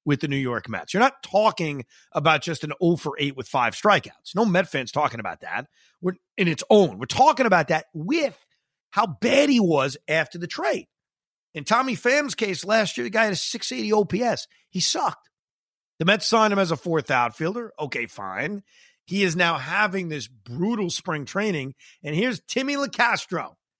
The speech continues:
hitting three seventy, flashing leather,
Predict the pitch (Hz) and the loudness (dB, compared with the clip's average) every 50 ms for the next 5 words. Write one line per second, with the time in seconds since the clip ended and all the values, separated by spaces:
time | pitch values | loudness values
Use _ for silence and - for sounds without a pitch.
0 | _ _ _ _ _ - 185 202 - - 165 - - - 185 262 294 285 196 - | _ _ _ _ _ -6 -6 -6 -6 -8 -12 -12 -6 -2 0 2 2 2 2 0
1 | - - - - 262 254 214 175 185 180 160 156 147 143 147 147 - _ _ _ | 0 0 2 4 4 4 4 2 -2 -2 -2 -2 -4 -4 -6 -8 -10 _ _ _
2 | _ - - - 185 233 254 262 247 160 - 220 208 185 165 165 185 196 185 160 | _ -16 -12 -6 -2 0 0 0 0 0 -2 -2 -2 -2 2 2 4 4 4 4
3 | 180 185 180 151 | 2 2 0 0